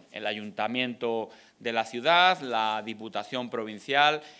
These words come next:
y yo como presidente de la comunidad autónoma. Tenemos que actuar en estos momentos, sin duda, con altura de miras, con generosidad y también siendo, eh, comprometido en la solución y en la resolución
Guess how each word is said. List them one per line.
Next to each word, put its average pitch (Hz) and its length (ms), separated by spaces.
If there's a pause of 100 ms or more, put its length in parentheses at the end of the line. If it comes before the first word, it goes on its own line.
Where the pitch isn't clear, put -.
(200)
y 113 140
yo 123 180
como 120 680
presidente 120 600
de 123 140
la 113 220
comunidad 117 720 (320)
autónoma. 110 680
Tenemos 160 400
que 156 100
actuar 156 600
en 139 160
estos 143 320
momentos, 147 680 (280)
sin 127 320
duda, 139 380
con 123 200
altura 135 380
de 127 100
miras, 143 480
con 117 220
generosidad 113 840 (280)
y 123 140
también 143 760
siendo, 139 880 (260)
eh, 113 400
comprometido 135 960
en 123 160
la 117 100
solución 147 760
y 139 60
en 123 100
la 117 100
resolución 120 760